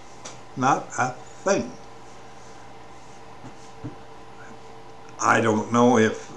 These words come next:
that is the way the human race is supposed to find out about this,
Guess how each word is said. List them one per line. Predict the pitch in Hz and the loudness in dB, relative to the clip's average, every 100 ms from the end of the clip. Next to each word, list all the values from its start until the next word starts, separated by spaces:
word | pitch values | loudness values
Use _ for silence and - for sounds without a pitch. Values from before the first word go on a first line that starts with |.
| - | 2
that | 92 104 | 6 8
is | 110 - | 6 4
the | - | 4
way | 104 117 117 117 117 117 113 123 - - - - - - - - - | 6 8 8 8 8 8 6 4 -4 -14 -14 -16 -16 -16 -14 -14 -12
the | - 85 | -10 -2
human | 120 120 110 | 4 6 8
race | 117 120 110 | 10 8 6
is | 95 - | 0 -4
supposed | - 107 - | 0 2 0
to | 107 | -2
find | - 101 98 | 2 4 6
out | 107 147 | 8 8
about | 156 151 156 156 | 8 6 4 4
this, | 156 185 - | 2 2 -4